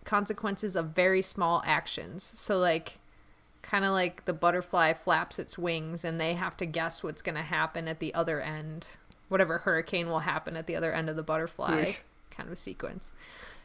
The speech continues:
Speaker 1: Yeah, it was basically a lot of conjecture to talk about how the Ellimist and Kryak were so smart and we couldn't even see, like,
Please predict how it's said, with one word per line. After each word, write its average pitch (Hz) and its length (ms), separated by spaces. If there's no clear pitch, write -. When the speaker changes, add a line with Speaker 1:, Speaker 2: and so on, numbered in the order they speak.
Speaker 1:
Yeah, 185 300
it 269 80
was 302 160
basically 311 560
a 233 80
lot 196 440
of 196 300
conjecture 190 500
to 175 100
talk 185 280
about 175 320
how 165 680
the 185 140
Ellimist 175 360
and 180 100
Kryak 160 360
were 175 120
so 160 200
smart 156 400
and 165 100
we 165 120
couldn't 160 260
even 160 260
see, 156 300
like, 156 320